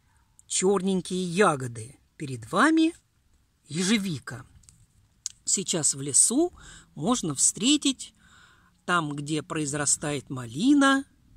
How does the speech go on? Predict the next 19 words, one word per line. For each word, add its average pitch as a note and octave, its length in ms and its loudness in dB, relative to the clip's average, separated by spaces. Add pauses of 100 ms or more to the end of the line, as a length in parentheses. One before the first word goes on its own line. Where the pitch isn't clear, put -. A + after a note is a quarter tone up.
и A#3+ 240 -2 (100)
можно F3 380 -6
встретить F3 600 -6 (140)
ежевику. D#3 800 -6 (1120)
Чем F4+ 380 2 (340)
интересна F3+ 720 -2
эта E3+ 240 -8
ягода? C3 640 -8 (1040)
По D#3+ 100 -6
сравнению F3+ 640 0
с - 160 0
малиной, D4+ 720 2 (800)
э, C#3+ 180 -8
в C3 60 -12
ее D#3 300 -2
составе B3+ 580 2
меньше G#3 460 0
содержится D3+ 800 -4
углеводов, C#3 880 -10